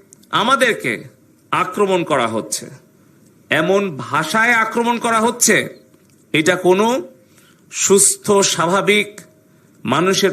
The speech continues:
পক্ষে সম্ভব নয়। এটা নিশ্চয়ই পরিকল্পিতভাবে উস্কানি দিয়ে এটা করানো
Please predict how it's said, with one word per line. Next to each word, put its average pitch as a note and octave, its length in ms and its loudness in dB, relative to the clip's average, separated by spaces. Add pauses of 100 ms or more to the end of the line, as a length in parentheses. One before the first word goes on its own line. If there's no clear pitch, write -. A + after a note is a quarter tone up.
পক্ষে E3 240 -6 (120)
সম্ভব C3+ 320 -2 (180)
নয়। A2 260 -2 (840)
এটা D#3+ 200 2 (120)
নিশ্চয়ই B3+ 480 2 (720)
পরিকল্পিতভাবে A3 880 0 (720)
উস্কানি A#3+ 520 0
দিয়ে G#3+ 120 2
এটা G3+ 180 0
করানো E3 260 0